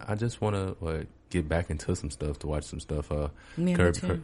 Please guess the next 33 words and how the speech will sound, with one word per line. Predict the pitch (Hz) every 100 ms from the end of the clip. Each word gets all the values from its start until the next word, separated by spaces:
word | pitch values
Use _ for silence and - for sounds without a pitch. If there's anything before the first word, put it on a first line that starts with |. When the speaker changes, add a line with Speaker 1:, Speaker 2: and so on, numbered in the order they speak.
| -
Speaker 1:
Curb | - 85
Your | 82 78
Enthusiasm, | 80 80 78 78 78 76
stuff | 78 85 78
like | 76 69
that, | 71 67
some | 71
stuff | - 80
that | 78
make | 76 76
me | 71
laugh. | 76 76 76
I | 76 - - - - -
feel | 82
like | 78 73
lately | 76 76
I've | 73
been | 71 71
too | - 73
serious, | - 78 76 73 -
but | - 73 71 -
Life | 80 -
After | 208
Speaker 2:
Mm-hmm. | - 76 -
Speaker 1:
Lockup | 67 -
is | -
comedy | - 73 73 -
in | 76
itself, | 76 - 73 -
so. | - - - -
Speaker 2:
It's | 170 165 - -
very | 151 135 160 139 135 135
hilarious. | 131 127 123 123 123